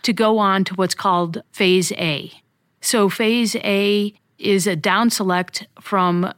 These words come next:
the number of proposals that were submitted to three to five proposals to go forward in Phase A. And each proposal gets a few million dollars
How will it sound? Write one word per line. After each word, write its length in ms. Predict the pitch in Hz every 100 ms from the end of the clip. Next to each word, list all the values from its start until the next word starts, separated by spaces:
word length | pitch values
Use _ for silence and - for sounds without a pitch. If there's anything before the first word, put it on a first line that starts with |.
| _ _
the 360 | 196 180 180 175
number 400 | 180 196 185 175
of 180 | 170
proposals 560 | - 175 196 185 185 165
that 120 | 180
were 100 | 160
submitted 560 | 160 208 214 175 170 170 _ _ -
to 300 | 254 233 214
three 460 | - 240 269 285
to 120 | 269
five 680 | 214 - 202 202 190 185 196 - -
proposals 640 | 196 214 196 175 170 165
to 100 | -
go 140 | 180
forward 420 | 170 196 185 185 185
in 120 | 175
Phase 340 | 190 175 165
A. 300 | 165 147 151 _ _ _
And 140 | 202
each 320 | 226 254 220 -
proposal 580 | 247 220 226 220 240
gets 400 | 220 214 208 - -
a 80 | 185
few 220 | - 214
million 360 | 226 233 262 254
dollars 640 | 190 175 202 285 -